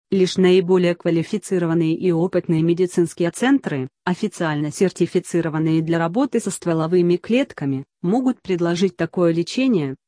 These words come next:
гарантируя его эффективность и безопасность. Среди всех доступных вариантов терапии стволовыми клетками,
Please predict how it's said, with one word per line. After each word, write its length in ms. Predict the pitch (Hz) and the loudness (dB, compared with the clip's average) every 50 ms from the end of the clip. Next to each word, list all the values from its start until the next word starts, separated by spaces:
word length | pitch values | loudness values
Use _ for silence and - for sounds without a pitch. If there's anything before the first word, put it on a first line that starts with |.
| _ | _
гарантируя 720 | - 165 175 175 175 180 175 - - 269 262 240 220 190 170 | -2 0 2 2 2 2 0 0 0 0 2 2 2 2 2
его 220 | 170 165 151 151 | 2 2 2 0
эффективность 720 | 165 170 - 196 - - - 185 175 160 160 160 156 - - | 0 -2 -2 -6 -10 -6 -4 -2 -2 0 -2 -2 -2 -4 -4
и 20 | 190 | -4
безопасность. 920 | 165 170 156 175 170 - 170 151 139 - - 156 135 139 - - _ _ _ _ _ _ _ _ _ _ _ _ _ _ _ | -2 -2 -2 -2 -2 -2 -4 -6 -6 -6 -8 -8 -8 -8 -10 -14 _ _ _ _ _ _ _ _ _ _ _ _ _ _ _
Среди 380 | - - - 196 202 185 202 220 | -10 -4 -2 0 0 0 0 -2
всех 300 | - - - 285 247 233 | -2 -2 -2 -2 -2 0
доступных 520 | 190 170 - - - 175 - 175 170 - | -2 -4 -2 -2 -4 -4 -4 -4 -6 -4
вариантов 600 | - 180 180 180 170 156 143 147 - 151 147 - | -4 -2 -2 0 -2 -2 -4 -4 -6 -8 -8 -6
терапии 560 | - - 165 160 165 160 - - 254 269 233 196 | -6 -4 -4 -2 -4 -4 -2 0 2 2 2 0
стволовыми 600 | - - - 170 165 160 160 165 208 233 240 190 | -2 -2 -2 0 0 0 0 2 2 2 2 2
клетками, 680 | - - 185 180 160 156 - - - 147 139 135 131 | 0 0 0 2 2 0 -2 -4 -6 -4 -4 -4 -4